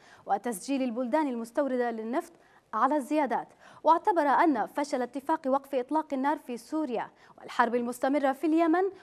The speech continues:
والمعارك ضد تنظيم داعش في العراق والأزمة السياسية في ليبيا شكلت جزءا من حلقة متواصلة من الصراع في المنطقة، الذي أدى إلى نزوح أعداد كبيرة من السكان وإزهاق الأرواح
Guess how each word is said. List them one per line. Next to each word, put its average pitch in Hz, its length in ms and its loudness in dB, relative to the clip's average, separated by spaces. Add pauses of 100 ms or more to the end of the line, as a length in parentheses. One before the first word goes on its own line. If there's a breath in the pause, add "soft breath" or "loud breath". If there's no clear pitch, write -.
(120 loud breath)
والمعارك 320 640 4
ضد 226 320 -4
تنظيم 269 380 0
داعش 285 420 2
في - 140 -12
العراق 247 500 0 (240 loud breath)
والأزمة 233 400 -4
السياسية 254 580 0
في 294 220 -2
ليبيا 240 460 0 (300 soft breath)
شكلت 240 680 -2
جزءا 285 260 2
من 247 240 -2
حلقة 262 580 -2
متواصلة 330 880 2
من 254 260 -2
الصراع 302 440 0
في 320 120 -6
المنطقة، 226 600 -2 (360 loud breath)
الذي 320 360 2
أدى 240 200 2
إلى 277 280 0
نزوح 233 360 -4
أعداد 254 520 2
كبيرة 285 420 -2
من 233 220 -6
السكان 320 580 -2
وإزهاق 294 640 -2
الأرواح 262 680 -2